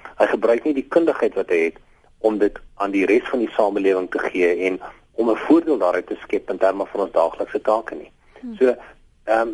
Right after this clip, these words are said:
Speaker 1: weer eens wil ek daar beklemtoon, daar's nie 'n sleg of 'n verkeerd nie en dit is ook baie moeilik om die sleg of verkeerd te definieer. Ons het wel 'n omgewing waar ons balans moet kry.
Speaker 2: Ja, Magrieta, jou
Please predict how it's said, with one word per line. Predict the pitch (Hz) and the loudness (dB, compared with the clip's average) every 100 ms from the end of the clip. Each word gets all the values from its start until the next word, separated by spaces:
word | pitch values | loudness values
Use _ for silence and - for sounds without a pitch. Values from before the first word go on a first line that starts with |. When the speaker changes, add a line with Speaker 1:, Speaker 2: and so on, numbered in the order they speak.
| 107 | -10
Speaker 1:
weer | - 113 147 | 2 2 2
eens | 120 98 - | -2 -6 -4
wil | 95 | -4
ek | - - - _ _ _ _ | -4 -8 -20 _ _ _ _
daar | 98 98 - | 0 0 -2
beklemtoon, | - - 113 113 92 82 76 | -10 0 0 0 -2 -4 0
daar's | 85 95 - | 2 2 -2
nie | 143 | -2
'n | 107 101 - | -2 -4 -4
sleg | - 98 - | 0 0 -2
of | - | -4
'n | - | -2
verkeerd | - - - 131 - | -2 -6 2 2 2
nie | - 87 | -8 -8
en | 98 - - | -8 -12 -6
dit | 120 | 0
is | 135 | 2
ook | |
baie | 110 110 | 4 2
moeilik | 110 104 147 120 - | 2 0 2 2 -2
om | |
die | 104 - | -6 -2
sleg | 110 104 | -2 -2
of | 110 - | -4 -2
verkeerd | 117 - 107 | -4 0 0
te | - | 0
definieer. | - - 95 90 104 90 - - - - _ - | -4 -4 -4 2 4 4 -2 -20 -20 -20 _ -8
Ons | 104 - | -6 -2
het | 107 | -2
wel | 87 101 | 2 4
'n | 156 | 4
omgewing | 147 - 113 104 101 | 0 -4 0 0 0
waar | 90 90 95 - | 2 2 0 -6
ons | 92 - | -10 -6
balans | 95 87 82 - | 0 0 0 -4
moet | - - | -14 -12
kry. | - - _ _ | -12 -12 _ _
Speaker 2:
Ja, | - 208 180 - - | -8 -8 -8 -18 -12
Magrieta, | - 208 294 302 302 175 - - - - | -6 -4 -2 -2 -2 -4 -8 -20 -20 -14
jou | 190 202 | -2 -2